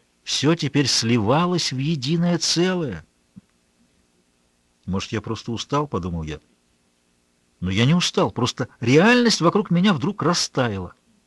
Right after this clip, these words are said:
Растаяла и собралась в один хаотический шар, нечто вроде космической сферы. При этом пианино всё тренькало, а собака всё выла.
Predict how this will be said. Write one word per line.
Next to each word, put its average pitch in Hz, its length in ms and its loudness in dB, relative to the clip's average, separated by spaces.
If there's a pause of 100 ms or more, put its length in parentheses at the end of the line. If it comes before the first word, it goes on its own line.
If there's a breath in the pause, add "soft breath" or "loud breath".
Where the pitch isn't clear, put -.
(400)
Растаяла 196 600 4
и 160 120 0
собралась 170 480 4
в 143 60 4
один 165 260 4
хаотический 160 720 2
шар, 123 400 2 (420 loud breath)
нечто 147 300 0
вроде 147 240 4
космической 156 560 0
сферы. 131 420 0 (380 loud breath)
При 104 120 0
этом 117 200 0
пианино 143 400 2
всё - 160 -6
тренькало, 180 500 2
а 110 100 2
собака 208 380 2
всё 196 220 4
выла. 113 360 0